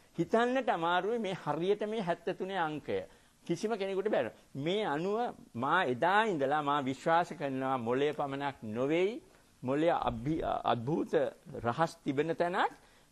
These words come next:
කාලයත් ඒ වගේ අපිට පේන්නේ ඇයි අනාගතේ මෙහෙම වුණේ කියලා. මේ වගේමයි හසන්ත එදා පෙන්නු අර ළමයා කෙසේද හරියට වෙලාව කියන්නේ හයයි විසිතුනයි තත්පර දහයයි කියලා. ඒවා අප පිළිගන්නට ඕන අර, අ, ෂේක්ස්පියර්,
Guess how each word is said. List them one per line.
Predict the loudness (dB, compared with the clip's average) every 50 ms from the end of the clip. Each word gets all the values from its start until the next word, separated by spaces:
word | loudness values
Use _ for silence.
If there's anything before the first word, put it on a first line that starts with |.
| -8
කාලයත් | -2 2 4 6 6 6 6 6 4 4 0 -2 0 0
ඒ | 2 4 6
වගේ | 4 4 4 2 2
අපිට | 2 2 2 -2 -2 2
පේන්නේ | 2 2 2 2 2 -2 -2 -2
ඇයි | 0 0 0 0 0 0
අනාගතේ | 0 2 2 2 2 2 2 0 0 -2 -2 -2 -2 -2 -2
මෙහෙම | -2 -2 -2 -2 -2
වුණේ | -4 -4 -2 -2 -2 -2 -2
කියලා. | -2 0 0 0 -2 -4 -6 -14 -20 -20 -20 -20 -18 -10 -6
මේ | -2 0 2 2
වගේමයි | 2 2 2 2 0 0 0 0 0 -2 -2
හසන්ත | 0 0 0 2 2 2 0 0 -2
එදා | -4 -2 0 0 0 0
පෙන්නු | 0 -2 -2 -2 -2 -2 0 2
අර | 2 2 2 2 0 0 -4 -12 -8 -2
ළමයා | 4 4 6 6 4 4 2 4 4 4 4 2 -2 -4 -12 _ _ -8
කෙසේද | -4 -4 -4 -2 0 0 2 2 2 2
හරියට | 0 0 0 0 0 0 0 2
වෙලාව | 2 2 2 2 2 2 2 0 0
කියන්නේ | 0 -2 0 0 -2 -2 0
හයයි | 2 2 4 4 4 4 2 0
විසිතුනයි | -2 -4 -6 -6 -6 -4 -2 -2 -2 -2
තත්පර | -2 -4 -4 -4 -4 -2 0
දහයයි | 0 2 2 2 2 2 2
කියලා. | 0 0 -2 -2 -2 -4 -10 -20 _ -20 -20 -20 -20 _ -6 -2
ඒවා | 0 2 2 4 4 4 4 4 2 2
අප | 2 2 0 0
පිළිගන්නට | 0 0 2 4 4 4 4 4 2 2 2 0 0 0 2
ඕන | 2 4 2 2 2
අර, | 2 0 0 2 2 2 4 4
අ, | 2 2 0 -4 -6 -4 -2 0 -2 0
ෂේක්ස්පියර්, | 2 4 4 4 4 2 -6 -4 0 2 2 4 4 4 2